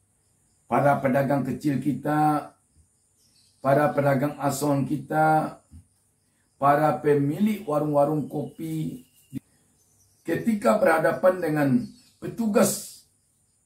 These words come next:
protokol kesehatan dari P P K M, terutama Satpol P P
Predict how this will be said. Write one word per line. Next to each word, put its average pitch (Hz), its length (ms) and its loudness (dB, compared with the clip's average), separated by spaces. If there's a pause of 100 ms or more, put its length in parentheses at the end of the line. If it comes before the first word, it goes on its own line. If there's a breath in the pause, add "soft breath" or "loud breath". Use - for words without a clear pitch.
(1040)
protokol 160 400 -2
kesehatan 143 800 0 (240)
dari 175 320 2
P - 160 -6
P - 160 -2
K 135 240 0
M, 120 240 0 (560)
terutama 147 560 0
Satpol 135 400 -6
P 135 160 0
P - 40 -4